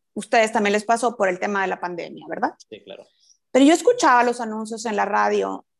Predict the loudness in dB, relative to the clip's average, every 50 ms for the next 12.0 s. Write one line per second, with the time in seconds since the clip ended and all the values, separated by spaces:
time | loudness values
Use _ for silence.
0 | _ _ -12 -2 0 2 4 4 4 2 2 0 -2 0 -2 -4 -2 -2 -4 -4
1 | -4 -6 -8 -12 -14 -10 -10 -8 -4 -4 -2 -2 -2 -2 0 2 2 2 2 0
2 | -2 -4 -2 -2 0 0 0 0 0 0 0 -2 -2 -2 -6 _ _ _ _ _
3 | _ _ _ _ _ _ _ 2 4 4 4 4 2 2 4 4 4 4 4 0
4 | -2 -4 -4 -6 -4 -4 -4 -4 -4 -2 0 0 0 0 0 -2 -4 -4 -4 -4
5 | -8 -10 -10 -8 -8 -6 -6 -6 -6 -6 -8 -10 -8 -8 -6 -4 -4 -4 -4 -6
6 | -8 -10 -8 -6 -6 -6 -6 -6 -4 -4 -4 -2 -2 -2 -4 -4 -6 -6 -6 -8
7 | -6 -2 -2 0 2 2 2 0 0 -4 -10 -18 _ _ -14 -4 -2 -2 -2 -2
8 | -4 -10 -12 -16 -16 -18 -20 _ -20 -12 _ 0 2 2 2 0 2 2 2 4
9 | 4 4 2 2 0 _ _ _ _ _ _ _ _ _ _ _ _ _ _ _
10 | 0 2 4 4 6 6 6 4 4 2 2 0 0 0 -2 -2 -2 -4 -4 -4
11 | -4 -4 -4 -6 -6 -6 -6 -6 -4 -4 -4 -4 -6 -6 -4 -4 -2 -2 -4 -6